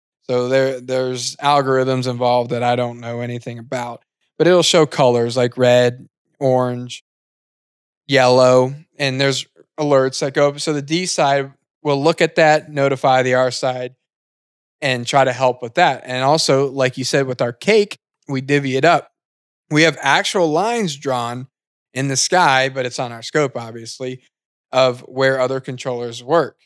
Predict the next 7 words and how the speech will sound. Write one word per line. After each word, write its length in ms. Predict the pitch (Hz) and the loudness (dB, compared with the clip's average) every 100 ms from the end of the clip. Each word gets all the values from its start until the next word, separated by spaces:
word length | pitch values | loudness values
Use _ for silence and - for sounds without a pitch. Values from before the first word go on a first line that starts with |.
| _ _ _ _ - | _ _ _ _ -10
And 240 | 135 127 | -8 -6
when 360 | 127 127 123 113 _ _ _ _ - | -6 -6 -10 -16 _ _ _ _ -2
other, 400 | 151 151 139 131 | 0 0 -4 -8
when 160 | 131 131 | -10 -4
aircraft 680 | 151 208 - 160 143 - _ _ _ _ _ _ _ | -4 -2 0 0 0 -10 _ _ _ _ _ _ _
enter 340 | 147 143 147 | -6 -2 0
other, 440 | 135 127 123 123 | 0 0 -4 -8